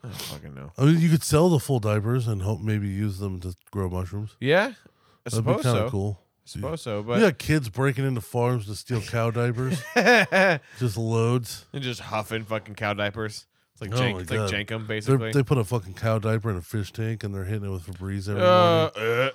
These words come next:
Speaker 1: uh.
Speaker 2: trying to make sure that it grows.
Speaker 1: Nasty. I, I, I know that's how you do certain mushrooms, but, like, still.
Speaker 2: It's beautiful.
Speaker 1: Just like, uh,
Speaker 2: God put it there
Speaker 1: uh.
Speaker 2: for us.
Speaker 1: Yeah.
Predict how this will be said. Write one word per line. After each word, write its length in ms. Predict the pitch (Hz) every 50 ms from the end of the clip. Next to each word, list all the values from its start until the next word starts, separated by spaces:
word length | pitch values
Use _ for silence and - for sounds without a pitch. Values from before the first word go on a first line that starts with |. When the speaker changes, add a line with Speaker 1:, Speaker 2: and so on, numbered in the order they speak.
| - - -
Speaker 1:
uh. 40 | 131 - - - - -
Speaker 2:
trying 220 | - 113 110 104
to 60 | 104
make 200 | 101 104 104 98
sure 220 | - - 113 107 101
that 100 | 95 95
it 100 | 92 80
grows. 480 | - 95 95 98 101 101 110 101 104 104
Speaker 1:
Nasty. 960 | 107 107 104 104 104 104 104 104 104 101 - - - 98 95 95 92 90 - _ _ _ _ _ _ _ _ _ _ _ _ -
I, 100 | - 90
I, 360 | 104 104 113 120 120 120 117 - -
I 60 | 117
know 120 | 120 127 127
that's 160 | 120 110 -
how 100 | 107 101
you 160 | 101 98 95 92
do 140 | 90 92
certain 440 | 85 - - 98 87 82 85 85 85
mushrooms, 500 | 85 85 82 - - 85 82 82 82 80
but, 340 | - 82 82 80 80 - -
like, 200 | 82 78 78 73
still. 340 | - - 73 71 69 71 - _ _ _ _
Speaker 2:
It's 100 | - -
beautiful. 360 | - - 147 143 117 85 85
Speaker 1:
Just 120 | 82 78 78
like, 160 | 78 73 71
uh, 220 | 69 67 - 73 - - - _ _ _ _
Speaker 2:
God 280 | - 143 165 185 180 -
put 120 | - 180
it 100 | 180 165
there 100 | - 180
Speaker 1:
uh. 40 | 175
Speaker 2:
for 160 | 131 160 170
us. 280 | 170 123 90 - - - - _ _ _
Speaker 1:
Yeah. 380 | 165 156 170 170 165 160 156